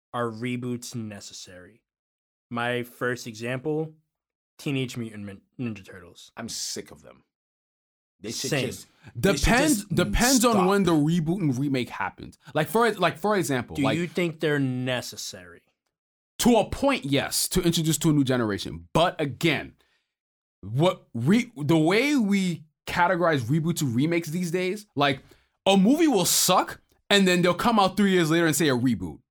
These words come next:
Speaker 3: No, that's not a reboot. That's just you trying to cover your
Speaker 1: Fix your
Speaker 3: ass
Speaker 1: mistake.
Speaker 3: for a fuck up. That's not a reboot. A reboot to me is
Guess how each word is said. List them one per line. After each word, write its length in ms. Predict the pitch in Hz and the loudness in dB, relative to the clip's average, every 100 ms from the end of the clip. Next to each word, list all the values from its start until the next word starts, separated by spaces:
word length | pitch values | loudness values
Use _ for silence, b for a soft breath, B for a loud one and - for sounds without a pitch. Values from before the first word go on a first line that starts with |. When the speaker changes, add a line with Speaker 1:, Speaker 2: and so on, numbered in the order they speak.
| _ | _
Speaker 3:
No, 360 | 123 160 90 - _ | 0 0 0 -6 _
that's 200 | 147 165 | -2 2
not 140 | 220 214 | 2 2
a 40 | |
reboot. 480 | 180 185 175 190 156 | 2 2 0 0 2
That's 180 | 151 175 | 0 0
just 200 | 196 180 | -4 -4
you 80 | 170 | -4
trying 280 | - 175 | -2 0
to 80 | 143 | 0
cover 280 | - 196 165 | 0 -2 0
your 120 | 156 | 0
Speaker 1:
Fix 100 | 151 | 0
your 80 | 156 | 0
Speaker 3:
ass 200 | 143 - | 0 -2
Speaker 1:
mistake. 200 | 127 107 | -8 -4
Speaker 3:
for 180 | - 147 | 0 2
a 40 | |
fuck 300 | 135 156 113 | 2 0 -2
up. 180 | 82 - _ _ | -6 -10 _ _
That's 200 | 185 196 | 0 2
not 140 | 208 185 | 2 4
a 40 | |
reboot. 360 | 151 120 85 - _ _ _ | 2 0 -4 -14 _ _ _
A 40 | 180 | 2
reboot 460 | 170 277 294 285 | 4 4 4 0
to 120 | - 220 | 2 2
me 180 | 208 226 | 2 0
is 300 | 170 151 | 0 0